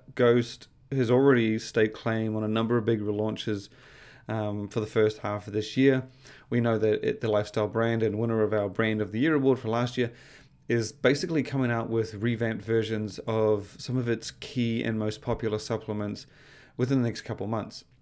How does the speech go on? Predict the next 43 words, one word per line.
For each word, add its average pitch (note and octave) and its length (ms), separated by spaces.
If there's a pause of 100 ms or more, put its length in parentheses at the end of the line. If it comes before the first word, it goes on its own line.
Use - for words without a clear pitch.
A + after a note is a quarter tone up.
(720)
Might A#2+ 160
even A#2 80
be A#2+ 100
the A2+ 100
next G#2+ 200
few A2+ 140
months. G2+ 220
I A2+ 40
know A#2+ 100
it's G#2+ 120
very, A#2 280
very A2 200
soon A2 280
and G#2 100
we're G#2 80
closing G#2+ 360
on G#2 180
them. G2+ 140
So, G#2 240 (680)
uh, A#2 240 (440)
the B2 60
brand A#2+ 280
already B2 160
said B2 220
it's G#2+ 120
gonna G#2+ 280
have, G#2 500
we're A#2 80
doing G#2+ 200
Ghost B2 340
Legend A#2 300
V G#2+ 140
two, A#2+ 340 (100)
which B2+ 220
is G#2+ 300
obviously A2 480
its, - 300
uh, A#2 180
Legend A2 340
is G#2+ 100
its G#2 140
stimulant A2 360
pre-workout A2 600